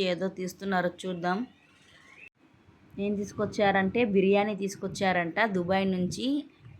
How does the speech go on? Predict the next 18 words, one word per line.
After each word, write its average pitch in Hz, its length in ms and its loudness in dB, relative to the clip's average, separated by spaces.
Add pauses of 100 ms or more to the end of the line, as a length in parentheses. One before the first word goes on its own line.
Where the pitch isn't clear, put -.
(920)
ఆ 175 80 -4
దుబాయ్లో 214 680 6 (340)
ఈ 185 100 4
ఫేమస్ 196 460 4
అంటండి 190 400 2
ఈ 214 100 4
రెస్టారెంట్, 185 720 4 (240)
అరబ్ 190 400 4
చిక్కీస్ 214 540 -4
రెస్టారెంట్ 185 640 4
అని. 185 240 2 (480)
అక్కడి 175 280 0
నుంచి 202 260 -2
మాకైతే 185 480 2
బిర్యానీ 196 440 4
అయితే 196 240 2
తీసుకొచ్చారు. 190 760 0 (840)
ట్వెల్వ్, 202 520 4